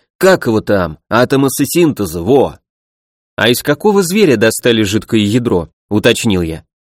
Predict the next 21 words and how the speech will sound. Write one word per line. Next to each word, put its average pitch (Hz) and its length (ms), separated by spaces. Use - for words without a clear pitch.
«И 110 120
никто 123 300
не 156 140
видел, 202 260
как 123 220
это 113 160
происходило, 113 760
если 107 320
поползут 117 560
слухи?» 123 500
«А - 160
есть 147 340
разница? 170 760
Я 185 280
тебе 196 320
притащил 190 580
эту 180 160
штуку, 185 480
бомж 160 380
ты 151 140
мелкий. 139 500